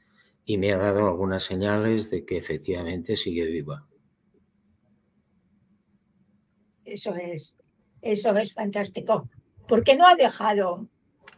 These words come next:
Speaker 2: que, eh,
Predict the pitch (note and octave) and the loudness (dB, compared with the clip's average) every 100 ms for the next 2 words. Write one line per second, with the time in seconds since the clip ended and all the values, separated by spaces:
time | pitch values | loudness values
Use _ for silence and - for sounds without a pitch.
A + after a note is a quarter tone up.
0 | _ _ _ _ _ _ - A#3 A3+ G#3 | _ _ _ _ _ _ 4 6 8 4
1 | F#3+ F#3 A#3+ _ _ _ _ _ _ _ | 0 -2 -8 _ _ _ _ _ _ _
2 | _ - A3+ G3+ - | _ -4 0 0 0